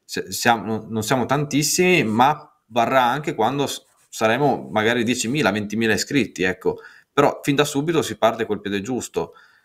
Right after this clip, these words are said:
e quindi già quello non c'è un leader che si accorda per, eh, il ca-, un capetto, perché per questi non sono nemmeno leader, perché almeno il leader ti porta a ottenere dei risultati, qualcosa,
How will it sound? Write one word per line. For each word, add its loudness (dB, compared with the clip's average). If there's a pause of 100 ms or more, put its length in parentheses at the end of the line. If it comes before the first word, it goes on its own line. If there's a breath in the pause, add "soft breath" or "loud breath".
(400 soft breath)
e -2
quindi 0
già 4
quello 0
non 0
c'è 2
un 2
leader 0
che -4
si -2
accorda 2
per, -4
eh, -4
il -6
ca-, 0
un -2
capetto, 2
perché -4
per -6
questi 0
non 0
sono -2
nemmeno 2
leader, 2
perché -4
almeno 2
il 0
leader 4
ti -6
porta 2
a 2
ottenere -2
dei 2
risultati, 0
qualcosa, 0